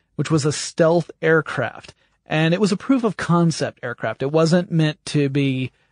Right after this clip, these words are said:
uh, a full production vehicle. Only two Have Blue aircraft were ever made. And they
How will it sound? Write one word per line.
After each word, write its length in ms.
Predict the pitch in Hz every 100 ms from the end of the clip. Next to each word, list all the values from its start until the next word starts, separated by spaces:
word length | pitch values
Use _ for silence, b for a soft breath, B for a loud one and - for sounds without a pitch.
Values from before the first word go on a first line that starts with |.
| -
uh, 240 | - 135 127 -
a 60 |
full 240 | - 165 160
production 520 | 151 143 135 - 143
vehicle. 460 | 131 120 127 160 - _
Only 280 | 151 160 170
two 380 | - - 180 175
Have 420 | - 151 147 139
Blue 320 | 160 151 147
aircraft 520 | 143 139 - 131 123
were 160 | 143 135 -
ever 240 | 131 143
made. 400 | 160 120 110 170 - _ _ _ _
And 500 | - 156 156 156 156 -
they 360 | 131 175 170